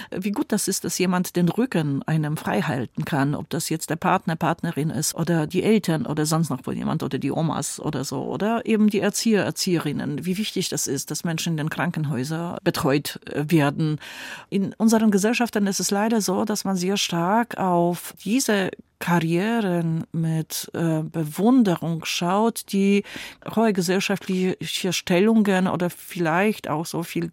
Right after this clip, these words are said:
Geld mit sich bringen, aber diese Fürsorgearbeit, Carework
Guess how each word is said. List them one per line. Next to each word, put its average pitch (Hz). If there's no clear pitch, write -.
Geld 190
mit 214
sich -
bringen, 208
aber 185
diese 170
Fürsorgearbeit, 160
Carework 190